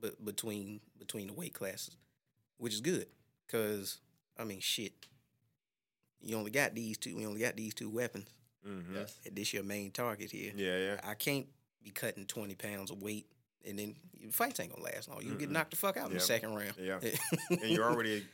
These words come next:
Speaker 2: getting brain damage
Speaker 1: Yes.
Speaker 2: from getting hit in the head, and
Speaker 1: Yes.
Speaker 2: then we're gonna augment that by asking everybody to cut weight. And it, it's a risk-reward thing. If it's,
Speaker 1: Yeah.
Speaker 2: it, I've always, I've always up until recently would cut weight.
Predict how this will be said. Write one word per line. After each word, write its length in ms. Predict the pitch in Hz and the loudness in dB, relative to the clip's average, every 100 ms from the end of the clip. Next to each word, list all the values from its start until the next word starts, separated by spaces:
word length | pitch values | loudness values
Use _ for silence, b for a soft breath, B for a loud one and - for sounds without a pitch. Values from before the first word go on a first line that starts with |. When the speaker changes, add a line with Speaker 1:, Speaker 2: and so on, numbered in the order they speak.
| 104 | -6
Speaker 2:
getting 260 | 113 104 | -2 -2
brain 280 | 95 104 101 | 2 2 2
damage 240 | 101 98 117 | 0 2 4
Speaker 1:
Yes. 180 | 120 | 4
Speaker 2:
from 120 | 101 98 | 2 -2
getting 120 | 92 | -2
hit 140 | 107 | -2
in 100 | 98 | -2
the 100 | 90 | -2
head, 260 | 104 107 92 | 2 2 2
and 100 | 95 | 2
Speaker 1:
Yes. 100 | 98 | 2
Speaker 2:
then 80 | 98 | 0
we're 60 | 95 | 0
gonna 140 | 92 | 0
augment 460 | 76 104 98 98 92 | 2 2 2 -6 -2
that 200 | 95 90 | -2 0
by 180 | 95 92 92 | 0 2 2
asking 280 | 87 92 | 0 -4
everybody 580 | 92 90 90 92 90 90 | -4 -4 0 0 0 -2
to 200 | 85 92 | -4 -6
cut 240 | 90 98 85 | -2 0 0
weight. 260 | 98 95 117 | 0 -2 -4
And 200 | 135 120 B B B B | -4 -6 B B B B
it, 240 | 151 160 | 2 4
it's 160 | 156 156 | 4 2
a 60 | |
risk-reward 680 | 131 151 - 135 123 143 120 | 4 2 2 0 4 4 4
thing. 180 | 95 95 | 0 -2
If 180 | 92 113 | -2 0
it's, 280 | 104 - 98 | 0 0 0
Speaker 1:
Yeah. 120 | 85 - 110 | -4 -4 0
Speaker 2:
it, 220 | 117 - | 0 6
I've 240 | 127 143 | 6 8
always, 540 | 135 123 123 120 107 - 107 - _ _ _ | 6 6 4 2 0 -4 -8 -12 _ _ _
I've 180 | 104 98 | 2 6
always 300 | 113 120 120 | 6 6 4
up 120 | 117 | 2
until 220 | 120 - 113 | 0 -2 -2
recently 440 | 120 120 104 101 | 0 0 0 -2
would 160 | 98 92 | -2 0
cut 260 | 107 - | 0 0
weight. 220 | 92 80 | 0 -4